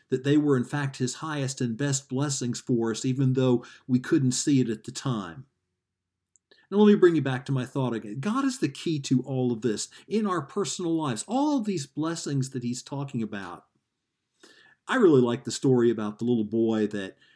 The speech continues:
was so looking forward with anticipation to going to a birthday party, and you know how that is. It's exciting. Little kids love that invitation. They get to go over to the house of their friends and,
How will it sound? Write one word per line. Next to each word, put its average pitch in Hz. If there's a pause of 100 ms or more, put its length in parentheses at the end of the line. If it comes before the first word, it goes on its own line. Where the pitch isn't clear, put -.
(140)
was 135
so 214
looking 127
forward 123
with 110
anticipation 113
to 113
going 113
to 110
a 98
birthday 123
party, 101
and 98 (600)
you 269
know 190
how 131
that 120
is. 180
It's 131
exciting. 196
Little 185
kids 147
love 180
that 165
invitation. 190
They 151
get 147
to 156
go 165
over 175
to 151
the 127 (280)
house 175
of 160
their 131
friends 185
and, 143